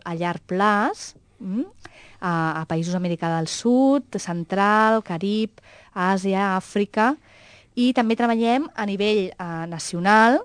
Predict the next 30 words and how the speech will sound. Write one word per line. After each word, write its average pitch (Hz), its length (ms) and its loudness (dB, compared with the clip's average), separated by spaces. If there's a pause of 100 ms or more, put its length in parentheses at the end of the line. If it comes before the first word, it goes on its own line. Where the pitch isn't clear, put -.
eh, 180 240 -8 (160)
nosaltres 170 320 -4
en 190 80 0
el 175 80 -2
territori 170 400 -4
de 165 80 -2
Catalunya, 226 680 0 (280)
en 190 160 0
projectes 190 580 -2
i 226 80 0
programes 208 320 -2
d'intervenció 185 800 -2
directa, 208 640 0 (840)
eh, 220 60 -6 (440)
amb 170 240 -4
infants 196 600 2
i 185 40 0
adolescents, 208 800 0 (480)
i 208 240 2
és 202 140 4
on 220 340 -2
la 180 140 -6
feina, 185 280 0
per 190 120 -2
exemple, 190 180 -2
de 185 120 0
l'Ester 185 320 -2 (180)
i 185 80 -4
la 185 100 -2
meva, 202 260 0